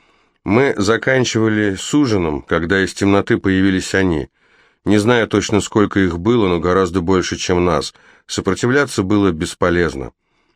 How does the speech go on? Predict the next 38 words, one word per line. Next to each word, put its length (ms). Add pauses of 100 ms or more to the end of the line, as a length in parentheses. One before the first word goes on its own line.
Бандиты 460
пообещали, 640
что 280
отпустят 580
всех, 420
если 300
отец 500
и 60
я 320
поедем 500
с 140
ними. 340 (540)
Но 160
они 160
нас 240
обманули. 580 (540)
Им 160
не 80
нужны 320
были 180
свидетели, 600
потому 600
в 80
живых 420
остались 500
лишь 360
отец 520
да 160
я. 320 (920)
Нас 240
посадили 440
в 80
разные 340
повозки 500
и 160
повезли 460
на 100
восток». 560